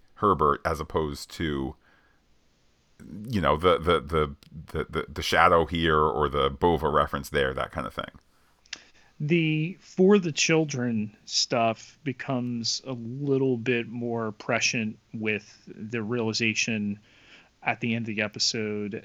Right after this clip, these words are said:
Speaker 2: that Wanda is pregnant. So, you know, who's doing this to her?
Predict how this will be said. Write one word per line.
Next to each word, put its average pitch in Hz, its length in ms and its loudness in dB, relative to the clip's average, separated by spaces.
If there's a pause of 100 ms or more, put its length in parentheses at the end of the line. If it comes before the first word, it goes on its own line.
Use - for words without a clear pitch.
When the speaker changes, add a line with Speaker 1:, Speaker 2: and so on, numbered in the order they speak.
Speaker 2:
that 110 240 -6
Wanda 107 580 -4
is 101 520 -8 (200)
pregnant. 104 920 -4 (420)
So, 120 840 0
you 131 120 -4
know, 113 500 -4
who's 139 480 0
doing 123 560 2
this - 420 4 (320)
to 190 380 6
her? 165 640 4